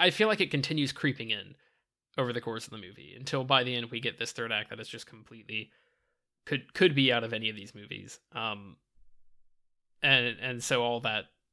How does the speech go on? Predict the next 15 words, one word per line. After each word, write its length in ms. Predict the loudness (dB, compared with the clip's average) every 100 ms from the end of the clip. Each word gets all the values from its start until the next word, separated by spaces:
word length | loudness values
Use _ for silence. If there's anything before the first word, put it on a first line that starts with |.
| _
kind 180 | -14 -12
of 200 | -14 -20 _ _ _ _ _ _ _ _ _ _ _ _
interesting, 1080 | 8 8 6 6 6 4 2 2 0 -2 -4 -8 -16 -4
uh, 560 | 0 2 0 -2 -4 -10 -8
different 360 | 0 0 2 2
angle, 360 | 2 2 0 2
because 280 | 4 4 4
the, 180 | 2 4
the 100 | 4
beginning 320 | 4 2 2
of 80 | 2
this 140 | 0
movie 260 | 0 0 0
does 180 | 0
not 320 | 0 0 0